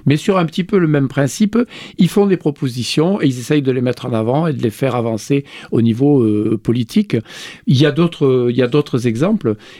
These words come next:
Et donc, ce que j'aimerais savoir, c'est qu'on voit apparaître comme ça des tas de, de, de séries de propositions proposées par différentes organisations. Mais finalement, est-ce qu'on n'arriverait pas, est-ce que ça serait pas intéressant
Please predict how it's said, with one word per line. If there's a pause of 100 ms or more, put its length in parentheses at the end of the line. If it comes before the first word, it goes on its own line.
Et
donc,
ce
que
j'aimerais
savoir,
c'est
qu'on
voit
apparaître
comme
ça
des
tas
de,
de,
de
séries
de
propositions (200)
proposées
par
différentes
organisations. (440)
Mais
finalement,
est-ce
qu'on
n'arriverait
pas,
est-ce
que
ça
serait
pas
intéressant